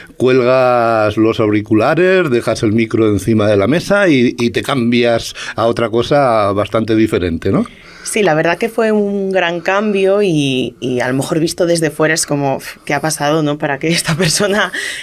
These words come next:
Speaker 2: cambie tanto". Pero la verdad que todo el mundo de los archivos y la documentación antigua siempre me ha llamado mucho la atención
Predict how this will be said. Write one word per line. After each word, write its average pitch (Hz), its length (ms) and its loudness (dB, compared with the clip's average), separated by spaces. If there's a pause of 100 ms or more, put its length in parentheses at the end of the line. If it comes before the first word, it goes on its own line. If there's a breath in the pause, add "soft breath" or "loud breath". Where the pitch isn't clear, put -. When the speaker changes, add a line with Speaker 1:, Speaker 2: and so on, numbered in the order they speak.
Speaker 2:
cambie 180 320 0
tanto". 151 420 0
Pero 165 160 0
la 160 140 2
verdad 160 280 0
que 190 480 0
todo 175 180 -2
el 180 40 0
mundo 202 220 0
de 190 100 2
los 180 180 0
archivos 175 800 0
y 156 280 0
la 147 100 -2
documentación 147 760 -2
antigua 165 460 0
siempre 156 300 -2
me 165 60 0
ha - 20 0
llamado 151 260 0
mucho 151 240 -2
la 147 60 -2
atención 165 640 0